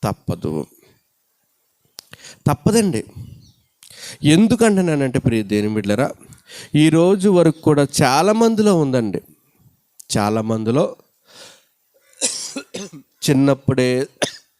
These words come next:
కక్షలను నూరు పోస్తూ ఉంటారు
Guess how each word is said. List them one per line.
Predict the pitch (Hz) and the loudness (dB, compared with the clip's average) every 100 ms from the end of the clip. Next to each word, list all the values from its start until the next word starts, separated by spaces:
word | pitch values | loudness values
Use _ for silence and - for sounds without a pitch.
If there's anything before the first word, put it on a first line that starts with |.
| _ _ _ - - - _ _ _ - | _ _ _ -20 -20 -20 _ _ _ -6
కక్షలను | 135 - - 160 151 156 240 - _ _ _ _ _ _ _ - _ 120 | -6 -4 0 2 4 4 2 -2 _ _ _ _ _ _ _ -20 _ -6
నూరు | 113 110 127 | -2 -2 -2
పోస్తూ | - 98 - - | -4 -8 -8 -14
ఉంటారు | - - - | -14 -14 -16